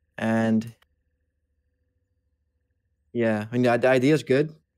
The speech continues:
but I would definitely say, like, either p-, don't really go on point, 'cause it's quite easy to kill Pharah on point. I would say, like, go behind, go behind point, like, left side here or something. Or go all the way up here. And your mercy wasn't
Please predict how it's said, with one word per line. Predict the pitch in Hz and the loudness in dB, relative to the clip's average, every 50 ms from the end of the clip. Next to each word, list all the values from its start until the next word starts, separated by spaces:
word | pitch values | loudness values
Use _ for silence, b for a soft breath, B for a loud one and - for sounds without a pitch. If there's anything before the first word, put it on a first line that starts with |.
| _ _ _ _ _ _ _ | _ _ _ _ _ _ _
but | 120 117 | -4 -2
I | 117 | -2
would | 117 110 | 0 -2
definitely | 123 120 123 123 113 | -4 -4 -6 -8 -10
say, | - - 120 113 | -10 -10 -10 -8
like, | 110 107 101 - - | -8 -10 -12 -10 -10
either | 117 104 110 110 | -8 -8 -8 -10
p-, | - - _ _ _ _ _ _ _ _ _ _ _ _ _ _ _ - | -10 -18 _ _ _ _ _ _ _ _ _ _ _ _ _ _ _ -10
don't | - 117 117 117 | -8 -6 -4 -4
really | 113 113 | -4 -4
go | 110 107 117 120 | -4 -2 -2 -2
on | 110 104 | -2 -4
point, | - - - 120 131 160 185 - | -8 -6 -4 -4 -4 -4 -4 -8
'cause | 131 123 120 | -12 -12 -12
it's | 113 - - - _ _ _ | -12 -14 -14 -20 _ _ _
quite | 127 123 120 | -2 -2 0
easy | 127 131 123 127 - | 0 -2 -4 -6 -8
to | - | -10
kill | 113 - 131 117 117 113 | -10 -12 -12 -12 -12 -10
Pharah | - - 113 113 104 | -6 -4 -2 -2 0
on | - 123 131 | 0 -2 -2
point. | - - 151 165 156 | -2 -4 -4 -4 -2
I | 135 | -2
would | 127 123 | -2 -2
say, | - 120 | 0 0
like, | 117 117 110 | 0 0 0
go | - 117 117 | 0 0 0
behind, | 110 110 104 113 110 110 107 107 107 107 107 - - _ _ _ - | 0 0 -2 -4 -4 -6 -6 -6 -8 -8 -10 -14 -20 _ _ _ -10
go | - 110 | -8 -4
behind | 107 110 110 110 110 | -4 -2 -2 -4 -4
point, | - 110 107 104 | -6 -6 -6 -6
like, | 107 107 - | -8 -8 -8
left | - 110 - | -8 -8 -8
side | - 101 104 | -10 -10 -8
here | 104 104 101 | -8 -10 -10
or | 101 | -12
something. | - - 101 98 101 98 - _ _ _ _ _ _ _ _ _ _ _ _ _ _ _ _ | -12 -14 -14 -14 -14 -16 -18 _ _ _ _ _ _ _ _ _ _ _ _ _ _ _ _
Or | 104 104 | -20 -18
go | 107 101 | -18 -16
all | 95 104 | -14 -12
the | 104 | -8
way | 104 101 95 | -6 -6 -4
up | 92 90 - | -6 -6 -4
here. | - 107 110 110 107 110 - _ _ _ _ _ _ _ _ _ _ _ _ _ _ _ _ _ _ _ _ _ _ _ _ _ _ _ _ _ _ - - | -4 -2 -2 -2 -2 -6 -10 _ _ _ _ _ _ _ _ _ _ _ _ _ _ _ _ _ _ _ _ _ _ _ _ _ _ _ _ _ _ -16 -6
And | - 110 117 117 117 | -4 -2 0 2 2
your | 117 117 | 2 4
mercy | 113 113 117 110 - 107 | 4 2 2 0 -4 -6
wasn't | 110 110 104 110 107 - | -8 -6 -8 -10 -12 -14